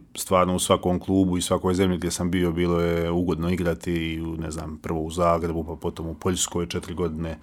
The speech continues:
potom u Mađarskoj tri godine, potom u Francuskoj tri godine, ali sad zadnje ove dvije godine, odnosno moje prve dvije u Francuskoj, bio sam sam, nije bilo, e,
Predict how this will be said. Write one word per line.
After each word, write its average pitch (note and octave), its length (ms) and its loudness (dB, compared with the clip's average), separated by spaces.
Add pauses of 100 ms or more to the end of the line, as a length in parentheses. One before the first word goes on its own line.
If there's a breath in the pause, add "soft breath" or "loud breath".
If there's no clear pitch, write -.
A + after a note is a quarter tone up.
(300 loud breath)
potom E2 300 -4
u E2 60 -2
Mađarskoj F2 540 2
tri F2 260 -2
godine, E2 500 -2
potom E2 500 -4
u D#2+ 140 -6
Francuskoj F#2+ 600 4
tri F#2 200 -2
godine, F2+ 440 0 (500 loud breath)
ali F2+ 360 2 (200)
sad F#2+ 280 6
zadnje F#2+ 320 6
ove F2+ 140 4
dvije F#2+ 240 4
godine, F#2 420 4
odnosno F#2 300 0
moje F#2+ 180 4
prve E2+ 380 0
dvije E2+ 240 -2
u D#2+ 100 -4
Francuskoj, F#2 540 0
bio F#2 180 4
sam F2 160 -4
sam, F2+ 380 2
nije F2+ 160 0
bilo, F#2 320 0 (380 loud breath)
e, E2+ 260 0